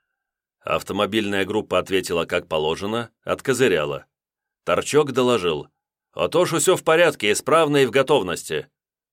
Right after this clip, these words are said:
Спутниками Нерода оказались старший лейтенант Бушуев и старшина Мурзоев, оба вроде бы спецы по технической части. С задачей группу ознакомили после перекуса.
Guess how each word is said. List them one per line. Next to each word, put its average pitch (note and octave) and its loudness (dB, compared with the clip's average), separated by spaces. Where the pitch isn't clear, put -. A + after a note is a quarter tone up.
Спутниками D3 -2
Нерода A#2 4
оказались G#2+ 2
старший G2+ -2
лейтенант G2 -2
Бушуев C#3+ -8
и D#3 -2
старшина B2 0
Мурзоев, F#2+ -2
оба C#3 4
вроде B2 2
бы A2+ 0
спецы A#2 -4
по A2 -2
технической F#2+ -6
части. D2+ -6
С D2 -12
задачей C3+ 0
группу B2+ 0
ознакомили G#2+ 0
после F#2 -2
перекуса. F#2 -6